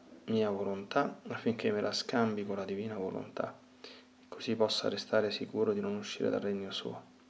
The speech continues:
Perciò ti prego che mi illumini attraverso questa meditazione per farmi comprendere sempre più e sempre meglio che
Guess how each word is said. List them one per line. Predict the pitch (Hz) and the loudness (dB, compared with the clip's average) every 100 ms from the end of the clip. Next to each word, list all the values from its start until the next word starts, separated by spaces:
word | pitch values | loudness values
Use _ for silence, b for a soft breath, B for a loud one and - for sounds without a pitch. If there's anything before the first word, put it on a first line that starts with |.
| B B B B B | B B B B B
Perciò | - - 131 | -10 6 6
ti | 123 | 8
prego | 113 120 113 | 10 10 10
che | 104 | 8
mi | 104 | 4
illumini | 110 147 123 | 4 4 4
attraverso | 101 104 104 - | 4 2 2 2
questa | 104 - 101 | -2 0 0
meditazione | 101 101 101 151 147 | 0 0 0 2 2
per | 104 | 0
farmi | - 110 101 | -4 -2 -2
comprendere | 98 95 107 98 92 92 | -2 0 0 0 0 -2
sempre | 110 101 104 | -4 -2 -2
più | - | 0
e | - | 0
sempre | - 95 - | 0 -2 -2
meglio | 95 120 123 107 - - B B B B B | 2 4 4 2 0 -12 B B B B B
che | - | -4